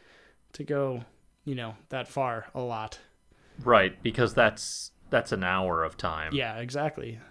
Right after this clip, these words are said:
Speaker 1: That's
Speaker 2: Yeah.
Speaker 1: an hour of time. And I
Speaker 2: Yeah.
Speaker 1: sink a lot more into that in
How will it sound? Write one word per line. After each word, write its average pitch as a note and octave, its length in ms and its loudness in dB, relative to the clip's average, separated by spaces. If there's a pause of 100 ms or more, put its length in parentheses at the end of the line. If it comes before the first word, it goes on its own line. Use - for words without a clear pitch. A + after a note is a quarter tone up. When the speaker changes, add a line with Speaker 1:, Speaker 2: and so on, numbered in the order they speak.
(140)
Speaker 1:
That's C#3 200 -10
Speaker 2:
Yeah. F#2 260 -2
Speaker 1:
an E3 100 -6
hour D3 200 -6
of B2 80 -8
time. A#2 320 -10 (680)
And D#3+ 120 6
I - 20 4
Speaker 2:
Yeah. B2+ 60 4
Speaker 1:
sink G3 240 10
a D3+ 60 -2
lot C3+ 200 -4
more C3 160 -4
into B2+ 200 -6
that A#2+ 280 -8
in A#2 320 -12